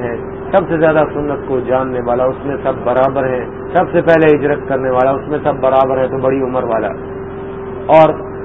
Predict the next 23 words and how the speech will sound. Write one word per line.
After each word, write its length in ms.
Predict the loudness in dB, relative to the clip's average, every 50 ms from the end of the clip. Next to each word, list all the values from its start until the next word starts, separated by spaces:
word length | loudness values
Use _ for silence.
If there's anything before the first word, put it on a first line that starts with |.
| -10 -8 -2 2
مسجد 460 | 2 2 2 0 0 0 0 2 2
جس 180 | -2 -4 -2 0 0
میں 100 | 2 2 0 -2 -8 -12 -12 -8 0 2
بہترین 560 | 4 4 4 2 0 0 2 2 0 0 2
لوگ 260 | 4 4 4 2 2 -4
ہوں 100 | -4 -6 -6 -10 -12 -12 -12 -8 -4 -4
اس 80 | -4 -2 0 2
میں 80 | 2 4
لپک 420 | 6 6 4 4 2 -2 -2 -2
کر 80 | -4 -2
نماز 360 | -2 -2 -2 0 0 0 0 -2 0
پڑھنا 220 | -2 -2 0 0 -4 -4 -2
چاہیے۔ 320 | -2 0 0 0 0 0 -2 0
لمسجد 520 | 0 4 6 4 4 4 2 -2 0 0 2 0 -2 -2 0 0 -2
اسس 340 | -2 -2 -4 -4 -4 0 2 2 4
علی 200 | 4 4 4 2
التقوی 540 | 2 0 2 2 2 2 2 0 0 0 0 -2 -4 -10 -10 -8 -2 2
من 100 | 2 2 2 2 2 2 2
اول 280 | 2 4 2 4 4 2 2 2
یوم 180 | 2 2 2 0 -2 -4 -4 -4 -4
احق 280 | 0 0 0 -2 -2 -4 -4 -4 -4
ان 80 | -4 -4 -4
تقوم 340 | -4 -4 -4 -6 -4 -2